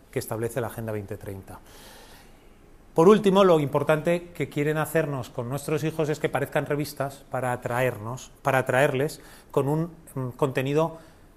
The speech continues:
más llamativo, cuando lo que tiene que hacer es, es un contenido más retador. Pues la solución,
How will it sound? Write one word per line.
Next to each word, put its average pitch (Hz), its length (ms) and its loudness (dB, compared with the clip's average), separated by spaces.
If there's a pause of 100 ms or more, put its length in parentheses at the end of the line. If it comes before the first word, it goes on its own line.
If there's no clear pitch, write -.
(220)
más 139 300 0
llamativo, 120 500 0 (200)
cuando 123 220 -6
lo 120 80 -2
que 123 80 -4
tiene 127 120 -6
que 143 60 0
hacer 151 200 0
es, 151 120 -2 (100)
es 127 120 -4
un 135 80 -6
contenido 127 400 -4
más 123 120 -2
retador. 107 360 -4 (1700)
Pues 147 140 4
la 151 80 6
solución, 147 540 2